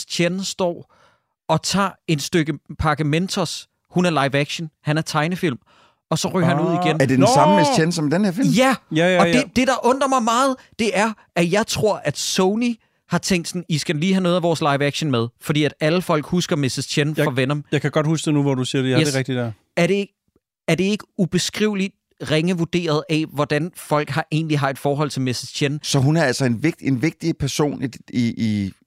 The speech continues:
Speaker 3: Spider-Man-universet,
Speaker 1: Ja,
Speaker 3: skulle
Speaker 1: i
Speaker 3: jeg til at sige,
Speaker 1: Sonys
Speaker 3: i
Speaker 1: eget,
Speaker 3: Sonys
Speaker 1: egen agtelse. Jeg,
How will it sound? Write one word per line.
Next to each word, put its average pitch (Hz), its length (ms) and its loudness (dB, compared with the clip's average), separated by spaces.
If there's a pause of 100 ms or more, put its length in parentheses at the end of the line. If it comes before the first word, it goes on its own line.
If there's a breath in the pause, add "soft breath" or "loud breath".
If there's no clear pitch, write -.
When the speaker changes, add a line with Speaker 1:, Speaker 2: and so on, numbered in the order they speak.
(100)
Speaker 3:
Spider-Man-universet, 107 800 2
Speaker 1:
Ja, 165 40 2
Speaker 3:
skulle - 140 0
Speaker 1:
i - 0 -
Speaker 3:
jeg 151 60 0
til 131 80 2
at 113 60 2
sige, - 120 4
Speaker 1:
Sonys 110 260 2
Speaker 3:
i 101 60 -2
Speaker 1:
eget, - 280 4
Speaker 3:
Sonys 117 240 -2
Speaker 1:
egen 156 420 0
agtelse. 143 540 -2 (400 soft breath)
Jeg, 165 100 0